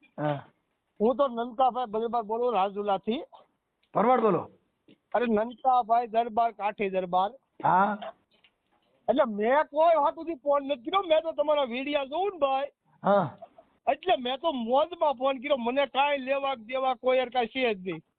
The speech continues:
Speaker 1: અરે, કાંઈ વાંધો નહીં, અમારે તમે આખી વાત, તમે હમણાં.
Speaker 2: તો
Speaker 1: હા.
Speaker 2: આ તો તમારો વીડિયો ઓલો ભાઈ આ લક્ઝરી ચાલુ કર્યો ને.
Speaker 1: હા.
Speaker 2: રાજ્ય.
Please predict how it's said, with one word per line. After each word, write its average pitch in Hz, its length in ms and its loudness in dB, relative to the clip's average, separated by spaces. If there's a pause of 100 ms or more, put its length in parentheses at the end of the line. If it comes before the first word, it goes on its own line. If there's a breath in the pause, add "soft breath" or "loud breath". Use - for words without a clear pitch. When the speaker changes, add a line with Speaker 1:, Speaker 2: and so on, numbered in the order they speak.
Speaker 1:
અરે, - 140 0
કાંઈ 139 200 4
વાંધો 139 240 0
નહીં, 127 140 -2
અમારે 110 280 -4
તમે 95 340 -10
આખી 90 360 -10
વાત, 78 100 -14
તમે 76 340 -12
હમણાં. 131 260 -4
Speaker 2:
તો 254 160 -4 (360)
Speaker 1:
હા. 143 200 -6 (540)
Speaker 2:
આ 196 60 2
તો 277 180 0
તમારો 277 400 0
વીડિયો 277 400 -4
ઓલો 269 420 2
ભાઈ 247 140 0
આ 254 80 4
લક્ઝરી 240 460 -4
ચાલુ 262 360 -2
કર્યો 311 280 0
ને. 370 160 2 (440)
Speaker 1:
હા. 226 400 2 (600)
Speaker 2:
રાજ્ય. 254 640 2